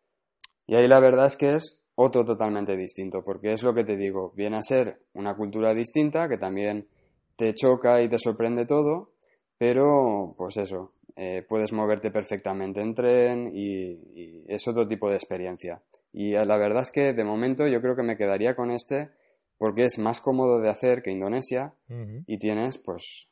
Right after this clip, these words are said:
Speaker 1: la diferencia cultural.
Speaker 2: Claro, porque a la hora de realizar el viaje, antes de, de realizar el viaje, eh,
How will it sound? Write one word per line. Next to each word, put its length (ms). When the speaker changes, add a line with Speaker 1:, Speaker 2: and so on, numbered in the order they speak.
Speaker 1:
la 160
diferencia 500
cultural. 460
Speaker 2:
Claro, 240
porque 220
a 20
la 120
hora 160
de 160
realizar 520
el 140
viaje, 400
antes 260
de, 320
de 120
realizar 320
el 60
viaje, 400
eh, 460